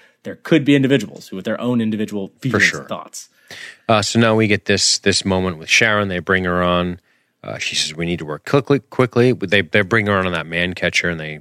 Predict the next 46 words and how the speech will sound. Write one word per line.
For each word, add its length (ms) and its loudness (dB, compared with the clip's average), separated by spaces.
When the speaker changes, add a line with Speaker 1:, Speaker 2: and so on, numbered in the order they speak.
Speaker 2:
they 100 -6
kinda 240 2
keep 240 -2
her 60 -10
chained 360 -2
up. 280 2
And 260 -6
she 180 2
looks 280 -4
around 300 4
and 100 2
she 120 -6
says, 200 -4
"We 120 -10
need 160 -4
to 60 -8
work 200 0
qu-, 200 -14
quickly. 440 -4
We're 160 -8
on 140 -10
borrowed 340 -2
time." 460 -4
Um, 140 -12
she 120 0
says, 300 0
"Hey, 160 2
Dee, 240 2
do 60 -2
you 80 -6
still 180 -4
have 220 -4
your 80 -6
dad's 280 -6
pocket 540 -2
knife?" 680 -16
Speaker 1:
<laughs> 160 -8
Dude, 180 0
I 140 -4
love 280 4
Dee's 280 2
reaction 280 2
Speaker 2:
Dude. 80 2
Speaker 1:
where 100 2
she 120 -4
just 220 0